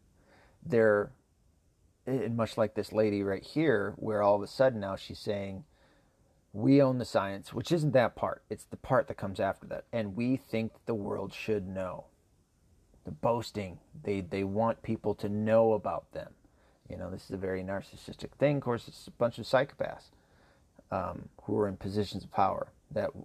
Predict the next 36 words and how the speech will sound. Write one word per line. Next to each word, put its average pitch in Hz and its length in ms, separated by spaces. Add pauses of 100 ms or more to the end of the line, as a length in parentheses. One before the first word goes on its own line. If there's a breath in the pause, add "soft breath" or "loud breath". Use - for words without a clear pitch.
that 98 300
want 104 460
the 107 60
world 101 320
to - 100
know 104 220
that 98 120
they 92 120
have 104 280
that - 220
power. - 360 (540 loud breath)
Uh, 101 520 (500)
as 101 120
I 98 60
talked 104 240
about 101 360 (120)
also 107 320
before, 101 340
I 101 60
know 110 140
I 85 100 (180)
said 95 260
that 87 160
how 110 120
many 104 140
times 107 320
in 101 100
this 104 160
episode, - 400 (1200 soft breath)
um, 117 500 (460 soft breath)
that 113 160
Google 131 320
was 113 160
hiring 120 640 (180)
twenty 120 520
thousand 110 920